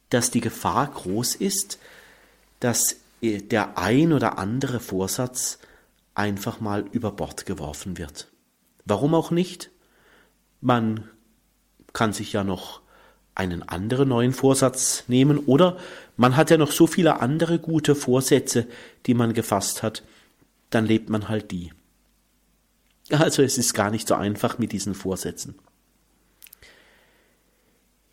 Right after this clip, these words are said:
Mir hilft bei den Vorsätzen, wenn es darum geht, mal zu schauen, was ist eigentlich ein Vorsatz?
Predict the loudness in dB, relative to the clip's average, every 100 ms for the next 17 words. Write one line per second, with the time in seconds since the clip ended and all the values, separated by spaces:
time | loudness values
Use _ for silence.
0 | _ _ 4 4 2 2 -2 -6 -4 -2
1 | -4 -6 -8 -4 -4 -4 -6 -6 -6 -4
2 | -4 -6 -12 _ _ _ -12 -4 0 0
3 | 0 0 -2 -2 0 2 2 2 -4 -2
4 | -4 -4 -4 -2 -2 -2 -2 -6 -4 0
5 | 0 0 -4 -2 -2 -2 -2 -2 -2 -4
6 | -4 -2 -2 -4 -10 -10 -12